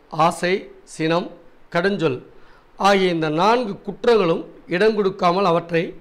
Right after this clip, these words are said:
கடிந்து ஒழுகுவதே அறமாகும். அது பாருங்க, பொறாமை,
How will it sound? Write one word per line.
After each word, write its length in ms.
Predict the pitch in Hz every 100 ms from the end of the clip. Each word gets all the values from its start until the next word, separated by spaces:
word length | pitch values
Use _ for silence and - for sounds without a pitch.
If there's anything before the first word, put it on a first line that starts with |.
| - - _ - _ -
கடிந்து 540 | 190 226 254 233 190
ஒழுகுவதே 320 | 196 180 180
அறமாகும். 520 | 180 160 165 156 135 - - - - - - - -
அது 120 | - 120
பாருங்க, 440 | 185 202 160 175
பொறாமை, 760 | 170 170 175 196 196 214 -